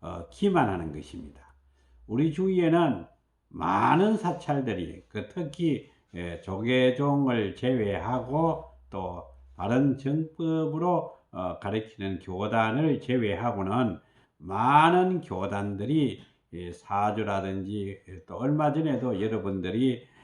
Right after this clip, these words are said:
예, 그 신문을 통-, 방송을 통해서 서울에서 어떤 한 스님이라는 사람이, 어?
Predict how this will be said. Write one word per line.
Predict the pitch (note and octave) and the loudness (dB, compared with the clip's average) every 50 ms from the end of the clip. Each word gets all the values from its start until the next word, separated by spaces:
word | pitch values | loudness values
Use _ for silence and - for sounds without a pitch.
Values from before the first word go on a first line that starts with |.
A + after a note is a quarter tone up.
| - _ _ - | -20 _ _ -10
예, | - D#2+ E2 E2 D#2 D#2 D#2 D2+ D2+ D2+ - - | -8 -6 -6 -6 -6 -8 -10 -12 -12 -14 -14 -14
그 | D#2 D2+ D#2 D#2 | -14 -12 -12 -12
신문을 | D#2 - - - F#2+ G2 G#2 A2+ A2+ G#2 F2+ E2+ - | -14 -14 -10 -6 -4 -2 0 0 0 0 -2 -4 -6
통-, | - F#2 - - - | -10 -12 -12 -14 -12
방송을 | - F#2+ G2+ A2+ A2 G#2 - A#2+ G#2 F#2+ E2+ - | -6 -4 -2 -2 -2 -4 -4 -4 -4 -4 -6 -6
통해서 | - F#2 F#2 F#2+ F#2 F2 E2+ - - B2+ B2+ A#2 G#2 G2+ - - - _ - - _ _ | -6 -4 -4 -4 -4 -4 -6 -6 -4 -4 -4 -4 -6 -8 -12 -20 -20 _ -20 -20 _ _
서울에서 | - - - B2 C3 C3+ C3+ C3+ B2 - - A2 F#2+ F#2 | -20 -8 -2 0 0 2 2 2 0 0 -2 -4 -2 -2
어떤 | G2+ G2 - - A2+ G2+ | -4 -4 -4 -6 -6 -6
한 | D#2 F2+ G2 F#2 | -4 -4 -6 -6
스님이라는 | F2 - - C#3 C3+ B2 A2+ G2+ G2 F2+ F#2 F#2 F#2 F2+ E2+ | -6 -6 -4 0 0 2 2 0 0 -2 -2 -2 -2 -4 -4
사람이, | - G2 F#2+ F2+ F2 F2+ G2 B2+ C#3+ C#3 G2+ E2 - - _ _ _ _ _ _ _ _ _ | -6 -6 -6 -4 -4 -2 0 2 2 2 2 0 -6 -12 _ _ _ _ _ _ _ _ _
어? | G2+ A2 C3 C#3 | -8 -8 -8 -8